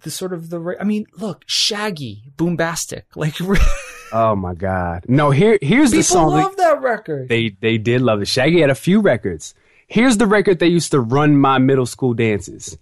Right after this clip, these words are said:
Speaker 1: Okay.
Speaker 2: Freak Nasty, The
Speaker 1: The
Speaker 2: Dip.
Speaker 1: Dip. Everybody did The Dip. And the, and Tootsie Roll.
Speaker 2: And Tootsie Roll, yep.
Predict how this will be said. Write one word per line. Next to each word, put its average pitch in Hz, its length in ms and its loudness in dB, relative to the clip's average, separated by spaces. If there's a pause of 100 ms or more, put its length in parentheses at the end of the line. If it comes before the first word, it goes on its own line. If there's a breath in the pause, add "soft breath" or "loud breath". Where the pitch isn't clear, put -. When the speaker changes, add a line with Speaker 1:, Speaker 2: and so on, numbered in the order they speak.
(160)
Speaker 1:
Okay. 101 240 -10
Speaker 2:
Freak - 460 0
Nasty, 214 480 2
The 165 140 0
Speaker 1:
The 120 60 -8
Speaker 2:
Dip. 117 260 0
Speaker 1:
Dip. 160 300 2 (380)
Everybody 226 380 -4
did 151 180 -4
The 127 80 -2
Dip. 110 320 -6
And 180 120 2
the, 196 180 0
and 190 120 -2
Tootsie 285 300 -4
Roll. - 280 -10 (600)
Speaker 2:
And 127 180 -2
Tootsie 143 280 -2
Roll, 131 380 2
yep. 117 300 0